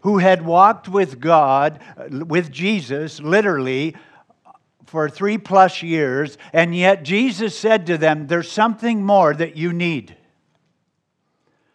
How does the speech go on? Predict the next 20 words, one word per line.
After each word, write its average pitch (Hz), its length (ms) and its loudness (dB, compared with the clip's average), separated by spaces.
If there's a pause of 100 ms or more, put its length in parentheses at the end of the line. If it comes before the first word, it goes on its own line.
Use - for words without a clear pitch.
(680)
I 151 120 4
believe 175 400 2
they 160 140 2
believed. 160 640 -2 (120)
I 151 120 4
believe 160 400 0
they 151 180 0
knew. 202 380 -4 (240)
They 151 140 2
believed 156 480 -2
in 165 120 -2
the 156 100 -2
resurrected 175 800 0
Christ, 175 460 2
and 165 240 -4
yet 196 300 0
there 190 120 0
was 180 220 0
a 170 80 -6
greater 220 640 2